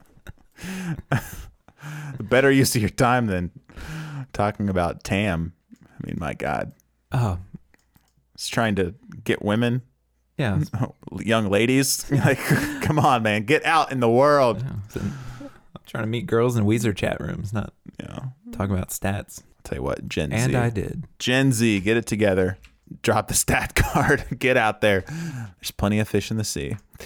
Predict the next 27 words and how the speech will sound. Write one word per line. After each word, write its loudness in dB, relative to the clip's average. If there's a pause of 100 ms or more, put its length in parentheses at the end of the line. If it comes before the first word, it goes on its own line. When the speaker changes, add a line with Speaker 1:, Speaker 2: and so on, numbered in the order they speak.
(360)
Speaker 1:
Uh, 6
what 6
are 0
we 2
talking 2
about? 2 (120)
Nashville 0
loss, 2
big -2
loss. 0
Uh, 0 (100)
Zach, 0
any, -2
something -2
else 0
before -2
we, -2
uh, -6 (480)
yop -6
watch -4
it? -8 (440)
You -6
br-, -10
you -6
breathed. 0 (580)
Speaker 2:
Oh, 4
no. -2